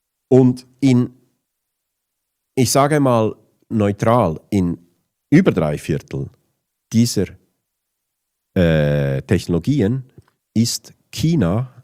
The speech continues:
nach diesen Metriken bereits vor U S A und den westlichen Ländern voran. In s-,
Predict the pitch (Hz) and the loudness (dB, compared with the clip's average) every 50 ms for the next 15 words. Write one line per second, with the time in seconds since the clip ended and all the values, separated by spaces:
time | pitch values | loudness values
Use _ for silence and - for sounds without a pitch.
0 | _ _ - 90 87 85 87 - - 104 98 101 90 82 82 82 87 - 95 101 | _ _ -6 -4 -4 -4 -6 -6 -6 -6 -6 -4 -4 -4 -4 -4 -6 -6 -8 -8
1 | 98 - 104 95 90 85 78 73 73 78 80 - - - - - - - - _ | -6 -6 -6 -6 -4 -4 -4 -4 -4 -4 -6 -6 -8 -12 -12 -14 -20 -20 -20 _
2 | _ - - 104 104 104 - - - 95 92 90 - - - 78 73 71 76 78 | _ -4 0 0 0 0 0 -2 -2 -2 -2 -2 -2 -4 -6 -6 -6 -6 -6 -6
3 | 73 69 69 65 - - - 87 - 73 69 65 65 65 65 64 69 69 64 - | -6 -6 -6 -8 -8 -12 -14 -10 -10 -8 -8 -8 -10 -10 -10 -10 -10 -12 -12 -10
4 | - 78 64 62 55 55 60 _ _ _ _ _ _ _ _ - 117 110 95 - | -10 -10 -8 -10 -12 -16 -20 _ _ _ _ _ _ _ _ -4 -2 -2 -2 -2
5 | - - _ _ _ _ _ _ _ _ _ _ _ _ - - - | -6 -14 _ _ _ _ _ _ _ _ _ _ _ _ -12 -10 -10